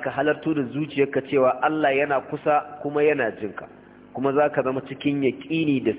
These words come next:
sakankan cewa Allah ya san abin da kake faɗe, ba sai ka yi ƙwalla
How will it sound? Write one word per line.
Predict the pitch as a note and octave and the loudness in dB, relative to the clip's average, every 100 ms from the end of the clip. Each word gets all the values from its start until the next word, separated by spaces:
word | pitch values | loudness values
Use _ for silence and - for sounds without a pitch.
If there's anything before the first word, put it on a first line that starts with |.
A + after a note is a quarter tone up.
| - | -2
sakankan | D3+ D#3+ D#3+ C#3 B2+ | 0 0 0 0 -2
cewa | - A#2+ A#2 | 2 2 4
Allah | C3+ C#3+ B2+ | 2 2 2
ya | C3 C3+ | 4 0
san | C#3+ D3 | -2 -2
abin | A2+ B2 | 0 0
da | A#2 | -2
kake | A2+ - G#2+ | -6 -4 -2
faɗe, | G2 C3 C#3 - - - - | 0 0 -2 -6 -16 -18 -2
ba | A#2 A2+ | 0 2
sai | C#3 | -2
ka | C#3 C#3 | 0 2
yi | D3 C#3 - - - | 2 0 -4 -14 -2
ƙwalla | E3 E3+ F3 D#3+ | 0 2 2 0